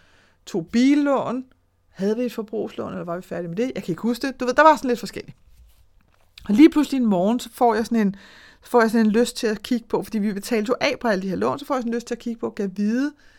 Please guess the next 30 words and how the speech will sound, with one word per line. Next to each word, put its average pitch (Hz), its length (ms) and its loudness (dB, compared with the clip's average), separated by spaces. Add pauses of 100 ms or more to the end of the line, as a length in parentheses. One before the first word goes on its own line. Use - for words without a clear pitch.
(400)
hvad 190 180 0
der 233 100 0
ville 220 140 -4
ske, 233 340 -6 (400)
hvis 208 260 -4
vi 208 120 -2
betalte 196 600 -4
et 247 160 -2
lån 202 260 0
ned 190 160 0
ad - 80 -6
gangen. - 360 -4
Altså 190 160 -8
hvis 185 140 -10
vi 190 40 -6
brugte 214 320 0 (200)
alle 254 260 4
de 254 100 0
her 233 140 4
penge, 202 440 0 (200)
og 214 120 2
så 208 120 0
betalte 196 400 -4
et 196 100 -4
lån 165 200 -8
ned 165 100 -10
ad - 100 -12
gangen. - 260 -12 (300)
Og 175 80 -4
igen, 247 300 4